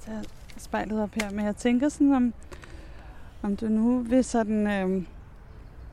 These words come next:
hvis du skulle sige noget til dig selv nu, i forhold til de ønsker, du har med at, at komme ud af din afhængighed og få det godt og få et liv, hvor at, at du ikke, øh,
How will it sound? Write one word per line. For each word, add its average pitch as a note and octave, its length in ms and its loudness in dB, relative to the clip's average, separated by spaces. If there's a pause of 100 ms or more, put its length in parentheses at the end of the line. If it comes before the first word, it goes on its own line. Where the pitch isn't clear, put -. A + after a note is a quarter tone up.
(280)
hvis - 140 -6
du A#3 100 -4
skulle - 200 -6
sige B3 280 6
noget A3+ 280 6
til - 180 -2
dig G3+ 100 2
selv G#3+ 440 0
nu, F#3+ 260 0 (240)
i G3+ 100 0
forhold F#3+ 500 2
til F#3+ 340 0 (100)
de - 160 -4
ønsker, G3 340 0
du F3+ 120 -4
har F3+ 260 -2
med F3+ 340 0
at, F3+ 240 -2 (160)
at F#3+ 120 -2
komme G3 240 0
ud G3 60 0
af F#3+ 80 0
din F#3 220 -4
afhængighed F#3+ 500 0
og F3+ 120 -2
få F#3+ 180 2
det - 140 -8
godt F3+ 280 0
og F3+ 240 0
få G3 120 0
et F#3+ 140 2
liv, G3+ 240 2
hvor F3+ 320 2
at, - 300 -4 (1300)
at - 80 -2 (320)
du F#3+ 240 6
ikke, G3 680 4
øh, F3+ 80 -2